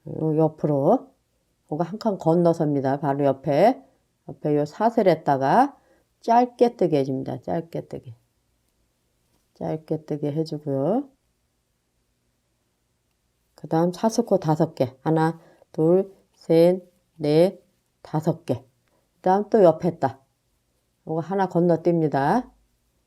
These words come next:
여기서 요로 옆으로 건너뜁니다. 사슬에다 넣고 짧게 뜨기로 있습니다. 이렇게. 이렇게 바로 건너뛰었습니다.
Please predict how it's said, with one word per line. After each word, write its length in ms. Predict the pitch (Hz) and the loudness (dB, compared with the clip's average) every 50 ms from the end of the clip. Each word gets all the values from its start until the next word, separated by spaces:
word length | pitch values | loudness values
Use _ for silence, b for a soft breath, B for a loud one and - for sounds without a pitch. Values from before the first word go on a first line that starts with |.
| _ _ _ _ _ _ _ - | _ _ _ _ _ _ _ -12
여기서 480 | 139 139 147 139 - 185 214 240 226 - - | -8 -8 -8 -4 -2 -4 -4 -4 -6 -8 -6
요로 360 | 165 151 143 139 135 127 - _ _ _ _ _ _ _ _ _ _ _ _ _ _ _ _ _ | -4 -2 -2 -2 -4 -6 -10 _ _ _ _ _ _ _ _ _ _ _ _ _ _ _ _ _
옆으로 760 | 160 147 143 147 - - 160 147 143 160 190 233 285 277 - _ | -8 -6 -6 -8 -8 -8 -8 -2 0 2 4 4 2 0 -4 _
건너뜁니다. 760 | - 147 147 143 143 135 131 - 139 135 131 123 117 - - _ _ _ _ _ _ _ _ _ _ _ | -6 -4 -4 -2 -4 -4 -6 -8 -10 -10 -12 -14 -18 -20 -20 _ _ _ _ _ _ _ _ _ _ _
사슬에다 600 | _ - 175 170 - 170 151 147 143 - - 147 | _ -10 -10 -8 -6 -6 -4 -4 -6 -4 -4 -4
넣고 800 | 147 139 135 135 - - - - 185 214 240 277 311 b b b b b b b b b _ _ | -4 -4 -6 -8 -10 -10 -6 -2 2 4 4 2 2 b b b b b b b b b _ _
짧게 580 | _ 214 208 214 214 214 - - 214 202 196 - | _ -2 -2 -2 -2 -4 -4 -4 -4 -4 -2 -2
뜨기로 360 | - 170 151 156 156 165 185 | -2 -2 0 0 2 2 2
있습니다. 600 | 185 170 165 165 - 160 143 135 127 - 127 117 - _ _ _ _ _ _ _ _ _ _ _ _ _ _ _ _ _ _ _ _ _ _ _ _ _ _ _ _ _ _ _ _ _ _ _ _ _ _ _ _ _ _ _ _ _ _ _ _ _ _ _ _ _ _ _ _ _ _ _ _ _ _ _ _ _ _ _ _ _ _ _ | 2 2 0 0 -2 -4 -4 -4 -6 -8 -12 -14 -16 _ _ _ _ _ _ _ _ _ _ _ _ _ _ _ _ _ _ _ _ _ _ _ _ _ _ _ _ _ _ _ _ _ _ _ _ _ _ _ _ _ _ _ _ _ _ _ _ _ _ _ _ _ _ _ _ _ _ _ _ _ _ _ _ _ _ _ _ _ _ _
이렇게. 320 | 151 135 - - - 117 - _ _ _ _ _ _ _ _ _ _ _ _ _ _ _ _ _ _ _ _ _ _ _ | -16 -16 -14 -16 -18 -18 -18 _ _ _ _ _ _ _ _ _ _ _ _ _ _ _ _ _ _ _ _ _ _ _
이렇게 220 | 175 165 - 170 | -12 -8 -8 -8
바로 240 | 170 - 175 165 165 | -6 -2 -2 -2 0
건너뛰었습니다. 1120 | 165 170 170 170 165 160 165 170 170 165 - 165 151 147 135 139 135 143 175 240 294 - | 0 0 0 2 0 0 2 0 0 0 -2 -4 -4 -2 -2 -2 -2 0 0 -2 -2 -4